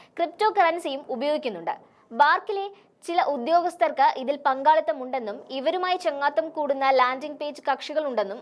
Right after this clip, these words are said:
അദ്ദേഹം ആരോപിക്കുന്നു. കേരളത്തിൽ ഏറ്റവും കൂടുതൽ ഹവാല പണം ഒഴുകുന്നത് ക്രിപ്റ്റോ കറൻസി വഴിയാണ്. ഇതിനെല്ലാം തന്റെ കയ്യിൽ വ്യക്തമായ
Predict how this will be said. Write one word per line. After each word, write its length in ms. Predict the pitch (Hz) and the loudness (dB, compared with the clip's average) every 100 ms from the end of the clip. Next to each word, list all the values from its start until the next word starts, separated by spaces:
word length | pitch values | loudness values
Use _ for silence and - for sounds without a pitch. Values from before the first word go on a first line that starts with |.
| 226 | -2
അദ്ദേഹം 260 | 214 208 - 190 | -2 -6 -2 0
ആരോപിക്കുന്നു. 440 | 180 170 180 180 _ _ _ _ - | 0 -6 -12 -12 _ _ _ _ 4
കേരളത്തിൽ 320 | 339 392 403 381 | 4 4 0 -2
ഏറ്റവും 340 | 349 - 403 381 | -2 -4 -4 -2
കൂടുതൽ 260 | 359 349 339 | 2 2 2
ഹവാല 320 | 294 277 302 330 330 | 2 4 4 2 0
പണം 180 | 320 311 | -4 -2
ഒഴുകുന്നത് 420 | 285 285 285 226 262 302 | 0 0 0 2 2 0
ക്രിപ്റ്റോ 320 | 262 262 302 294 | -4 -2 -4 0
കറൻസി 300 | 226 202 208 | 0 -2 -2
വഴിയാണ്. 320 | 202 175 165 170 _ 247 | -2 -2 -6 -10 _ -4
ഇതിനെല്ലാം 420 | 277 269 240 285 339 | 2 4 4 2 -2
തന്റെ 220 | 262 277 311 | 0 2 2
കയ്യിൽ 240 | 294 294 254 | 0 -2 -2
വ്യക്തമായ 420 | 247 - 277 269 | -4 -2 -4 -2